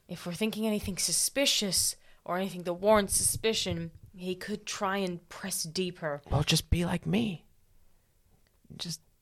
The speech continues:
Speaker 2: empty your brain.
Speaker 1: Oh, I don't know if I can do that.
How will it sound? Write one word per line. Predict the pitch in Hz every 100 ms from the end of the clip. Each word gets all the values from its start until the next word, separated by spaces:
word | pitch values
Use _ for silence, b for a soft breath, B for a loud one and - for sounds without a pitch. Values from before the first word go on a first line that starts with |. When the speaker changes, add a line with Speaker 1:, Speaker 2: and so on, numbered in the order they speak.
| _ _ _ -
Speaker 2:
empty | 147 147 160
your | 165 160
brain. | 156 180 214 156 135 _ - - -
Speaker 1:
Oh, | 208 190
I | 190
don't | 190 185
know | 165 151
if | -
I | -
can | 151
do | 147 143
that. | 135 - -